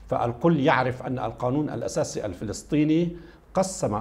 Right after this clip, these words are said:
السلطات إلى ثلاثة سلطات: السلطة التنفيذية والسلطة التشريعية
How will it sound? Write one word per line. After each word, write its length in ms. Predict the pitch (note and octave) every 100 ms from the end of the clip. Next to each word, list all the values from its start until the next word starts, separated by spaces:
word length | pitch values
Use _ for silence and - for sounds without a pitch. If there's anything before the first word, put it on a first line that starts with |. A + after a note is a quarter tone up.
| -
السلطات 720 | - - G#2 - D3+ D#3+ F3 - - - -
إلى 280 | C3+ A#2+ -
ثلاثة 340 | B2 C#3 A2
سلطات: 720 | - - G2 - B2+ D3 E3 E3 - -
السلطة 460 | B2 - C3+ - E2
التنفيذية 760 | - F2 F2+ G2 C3+ D3 D#3 A#2
والسلطة 580 | A2 G#2 - C#3 - -
التشريعية 760 | - - - A2 C3+ D3 D3